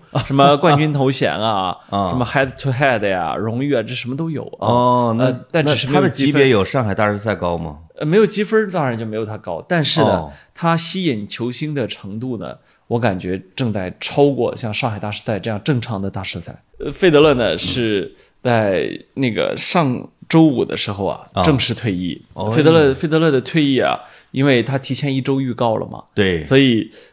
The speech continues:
Speaker 2: 呃，弄得很隆重。
Speaker 1: 哦。
Speaker 2: 就是他明确地说，他的身体呢，已经不能适合单打了，
Speaker 1: 对。
Speaker 2: 所以他只会出战双打。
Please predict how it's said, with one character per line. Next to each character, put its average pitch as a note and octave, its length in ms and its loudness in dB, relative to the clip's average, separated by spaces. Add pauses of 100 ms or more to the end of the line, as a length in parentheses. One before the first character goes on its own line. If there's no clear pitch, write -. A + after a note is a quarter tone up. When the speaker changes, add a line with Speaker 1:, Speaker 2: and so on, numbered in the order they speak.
(120)
Speaker 2:
呃， A#2 200 0 (300)
弄 C3+ 160 6
得 A#2 60 2
很 A2+ 200 -4
隆 G#2 220 2
重。 C3+ 360 0
Speaker 1:
哦。 F#2+ 220 -2
Speaker 2:
就 E3 60 2
是 D3+ 100 2
他 D#3+ 460 2 (220)
明 C#3+ 180 0
确 F#3 140 2
地 D3 100 6
说， C3 140 -2
他 D#3 100 -2
的 D3 80 0
身 D#3 240 0
体 C3+ 160 -8
呢， G#2 100 -6
已 A#2 60 -8
经 B2 160 -8
不 C3 120 -6
能 D3 120 -2
适 D3 160 -4
合 B2 360 -4 (140)
单 E3 220 4
打 F2 220 -2
了， - 160 -16 (240)
Speaker 1:
对。 G2 100 4
Speaker 2:
所 F#2+ 40 4
以 F2 40 2
他 D#3 80 6
只 C3+ 160 -2
会 C3+ 160 2
出 C#3 180 -2
战 D3+ 160 0
双 E3+ 300 0
打。 - 280 -4